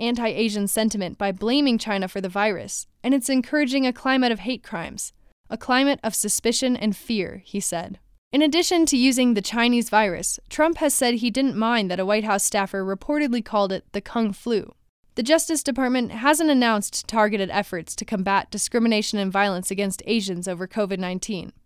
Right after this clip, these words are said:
The agency did not tell Public Integrity what, if anything, it is doing about the problem. At least one federal agency said it's taking steps to respond. The Equal Employment Opportunity Commission created a new code to track workplace discrimination related to the pandemic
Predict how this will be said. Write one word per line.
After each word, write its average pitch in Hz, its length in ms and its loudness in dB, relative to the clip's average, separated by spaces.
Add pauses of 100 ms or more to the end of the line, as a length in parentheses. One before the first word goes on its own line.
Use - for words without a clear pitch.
(140)
The - 140 -8
agency 320 480 2
did 262 140 -2
not 285 220 2
tell 269 200 2
Public 233 360 0
Integrity 214 480 -2
what, 196 360 2 (220)
if 240 180 -2
anything, 208 680 0
it 196 100 -2
is 202 120 -2
doing 214 260 0
about 175 180 -4
the - 80 -8
problem. 196 520 -6 (440)
At 254 120 0
least 349 280 4
one 247 240 6
federal 214 340 4
agency 196 460 0
said 214 220 0
it's 196 180 -4
taking 214 380 -2
steps 202 360 -2
to 190 100 -6
respond. 190 580 -4 (300)
The 202 120 -8
Equal 320 520 2
Employment 247 580 0
Opportunity 226 600 0
Commission 185 580 -6
created 294 400 0
a 294 60 4
new 311 200 4
code 262 440 2
to 196 80 -6
track 214 320 0
workplace 220 460 -2
discrimination 220 680 -2
related 190 400 -2
to - 100 -8
the 190 100 -6
pandemic 196 680 -4